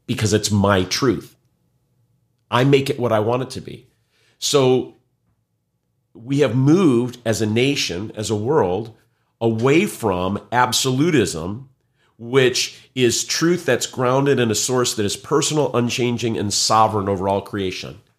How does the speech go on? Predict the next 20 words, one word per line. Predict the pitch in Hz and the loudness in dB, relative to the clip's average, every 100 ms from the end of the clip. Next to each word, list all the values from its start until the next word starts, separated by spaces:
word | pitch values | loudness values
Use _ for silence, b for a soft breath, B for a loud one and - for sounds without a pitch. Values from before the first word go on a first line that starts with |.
| _ _ _ - | _ _ _ -6
Like, | 107 101 | -6 -4
there | 107 123 135 139 | 0 2 4 4
is | 139 117 110 101 95 - B B | 2 4 4 2 -4 -8 B B
a | 110 | -8
truth | - - 151 123 - | -4 -2 0 0 -2
that | 110 | -2
everybody | 107 113 82 104 | 0 -2 -2 -2
abides | 90 95 92 85 | -2 -2 -2 -4
by. | - 50 - _ _ _ _ _ _ _ _ _ | -10 -14 -16 _ _ _ _ _ _ _ _ _
You | 107 | -8
know, | 101 104 104 B B | -4 -4 -8 B B
in | 131 131 | 2 4
many | 156 165 | 4 4
ways, | 120 92 87 98 - - _ _ _ _ _ _ _ - | 2 0 -2 -4 -8 -14 _ _ _ _ _ _ _ -2
that | 123 110 | 0 0
started | - 139 135 120 107 87 _ _ _ _ _ _ _ _ _ _ _ _ _ _ _ _ | 0 4 4 4 2 -2 _ _ _ _ _ _ _ _ _ _ _ _ _ _ _ _
thousands | 139 131 123 113 | 2 2 2 -4
of | 117 | -4
years | 123 127 107 | -2 -2 -4
ago | 95 87 87 | -8 -10 -10